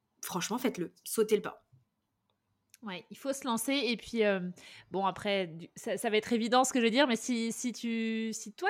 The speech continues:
Speaker 2: qui nous écoutes, tu as envie de te faire accompagner, euh, Safia est la personne qui va te montrer comment créer un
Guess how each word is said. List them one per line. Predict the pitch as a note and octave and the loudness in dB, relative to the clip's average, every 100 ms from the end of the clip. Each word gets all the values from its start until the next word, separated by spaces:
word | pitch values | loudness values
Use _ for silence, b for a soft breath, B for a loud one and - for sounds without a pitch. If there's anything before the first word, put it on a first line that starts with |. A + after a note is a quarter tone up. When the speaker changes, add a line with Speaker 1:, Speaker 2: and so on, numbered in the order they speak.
| G#4+ | -2
Speaker 2:
qui | C#4 | -2
nous | A3+ G#3+ | 0 0
écoutes, | A#3+ C#4 C#4 | 0 -2 -2
tu | A3 | 0
as | G3+ | 0
envie | G#3+ | 2
de | A#3+ | 2
te | G#3+ | 2
faire | G#3+ A#3 | 2 4
accompagner, | A#3 A#3+ B3+ B3+ A#3 B3 D#4 B B B B | 4 4 4 6 6 4 2 B B B B
euh, | - G3 F#3+ F#3 F#3 F3+ F3+ F3 | -2 2 2 2 -2 -6 -6 -4
Safia | - A#3 - C4+ - | 4 4 6 6 6
est | A#3 B3 - _ | 4 2 0 _
la | G3+ B3 C#4 | 4 6 8
personne | C#4 - B3+ A#3+ | 6 2 0 0
qui | A#3+ A3 | -4 2
va | A3 | 4
te | A#3+ | 4
montrer | A3 G3+ G#3 - A3+ | 0 -2 -2 0 -2
comment | A3 B3 A3+ A#3+ | 0 0 2 2
créer | - G#3 F#3+ A3 - _ - | -2 0 0 0 -6 _ -6
un | F#3+ | -6